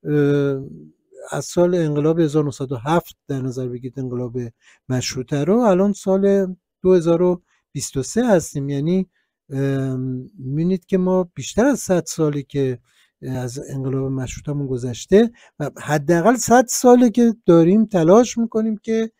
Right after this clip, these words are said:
به یک نوعی مدرنیته برسیم. مدرنیته، ام، نه در مفهوم مدرنیته غربی، یعنی این سیستم مدرنی که در جهان تعریف شده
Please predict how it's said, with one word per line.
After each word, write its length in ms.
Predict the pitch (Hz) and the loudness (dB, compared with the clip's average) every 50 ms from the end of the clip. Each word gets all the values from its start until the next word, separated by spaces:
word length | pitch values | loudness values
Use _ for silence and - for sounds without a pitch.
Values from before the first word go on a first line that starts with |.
| _ _ _ _ _ _ | _ _ _ _ _ _
به 100 | - 156 | 0 2
یک 320 | 156 151 151 175 202 202 - 202 | 2 4 4 4 4 2 2 0
نوعی 220 | 202 208 214 220 | 0 2 2 2
مدرنیته 720 | 214 196 170 147 139 147 143 139 139 139 135 - - 196 | 2 2 2 2 4 4 4 4 4 0 -2 4 4 6
برسیم. 420 | 196 185 156 139 120 - - 120 127 | 6 6 4 2 -2 -4 -6 -8 -6
مدرنیته، 720 | 135 139 135 139 139 139 139 131 - - 170 185 202 202 - _ _ _ _ _ _ _ | -6 -4 -2 -2 -2 -2 -4 -8 -4 -2 0 2 2 0 -2 _ _ _ _ _ _ _
ام، 560 | 131 131 131 131 131 131 131 127 127 131 131 | -6 -4 -2 -2 -2 -2 -2 -4 -4 -4 -4
نه 140 | 135 147 180 220 | 0 0 0 2
در 140 | 269 262 | 2 2
مفهوم 380 | 262 240 226 196 - - 196 185 | 2 2 2 2 0 0 -2 -2
مدرنیته 600 | 175 170 160 147 156 147 147 143 131 - 151 139 | 0 0 0 0 2 0 0 -2 -4 -4 -6 -6
غربی، 440 | - - 139 135 131 123 117 131 123 | -6 -6 -6 -6 -6 -8 -8 -8 -8
یعنی 540 | 131 143 143 139 147 170 202 226 233 226 - _ _ _ _ _ _ _ | -6 -6 -6 -4 -2 0 2 2 2 0 -2 _ _ _ _ _ _ _
این 340 | - 208 247 254 247 208 - - | 2 4 4 4 4 2 -2 -8
سیستم 480 | - - - 180 165 - - - 233 247 | -12 -6 -4 -4 -4 -4 -2 0 2 2
مدرنی 800 | 262 247 226 208 190 185 160 180 208 262 294 285 277 285 277 226 | 4 4 4 4 4 4 6 6 8 8 8 8 8 6 6 6
که 140 | - 254 233 | 4 2 2
در 180 | 214 208 190 | 4 4 4
جهان 400 | 170 156 165 156 143 151 147 139 | 4 2 0 0 0 0 -4 -6
تعریف 380 | 123 - 139 131 123 127 120 - | -6 -8 -8 -6 -6 -6 -8 -8
شده 460 | - - 131 117 113 123 117 110 104 | -10 -12 -12 -8 -6 -8 -8 -8 -10